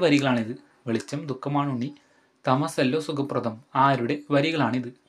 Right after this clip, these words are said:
ഉത്തരം, അക്കിത്തം അച്യുതൻ നമ്പൂതിരി. അക്കിത്തം അച്യുതൻ നമ്പൂതിരി. ചോദ്യം, ലോകത്തിലെ പ്രാചീന സാഹിത്യം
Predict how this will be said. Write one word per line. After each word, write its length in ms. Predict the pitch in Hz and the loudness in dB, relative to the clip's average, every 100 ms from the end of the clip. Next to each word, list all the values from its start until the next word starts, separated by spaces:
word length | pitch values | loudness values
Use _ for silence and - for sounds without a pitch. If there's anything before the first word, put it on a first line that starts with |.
| _ _ _ _ _ _ _ _ _ _ _ _ _ _ _ _ _ | _ _ _ _ _ _ _ _ _ _ _ _ _ _ _ _ _
ഉത്തരം, 260 | - 120 127 - - | -4 -2 -2 -6 -10
അക്കിത്തം 400 | 143 - 147 185 208 151 | -6 -4 -4 -6 -6 -8
അച്യുതൻ 320 | - 143 147 147 | -4 -4 -4 -4
നമ്പൂതിരി. 400 | 127 120 110 123 - | -4 -4 -8 -14 -16
അക്കിത്തം 380 | - - 120 165 190 _ _ _ _ _ | -20 -14 -10 -10 -10 _ _ _ _ _
അച്യുതൻ 280 | _ 147 135 175 | _ -8 -6 -6
നമ്പൂതിരി. 400 | 175 165 143 113 - _ _ _ _ - | -6 0 0 0 -8 _ _ _ _ -4
ചോദ്യം, 300 | 123 117 143 - _ _ _ _ _ 185 | -2 -2 -4 -10 _ _ _ _ _ 2
ലോകത്തിലെ 480 | 202 220 262 254 254 | 4 4 4 6 6
പ്രാചീന 420 | 180 156 156 175 196 196 | 4 0 0 0 -2 -4
സാഹിത്യം 380 | 160 151 147 | -6 -6 -6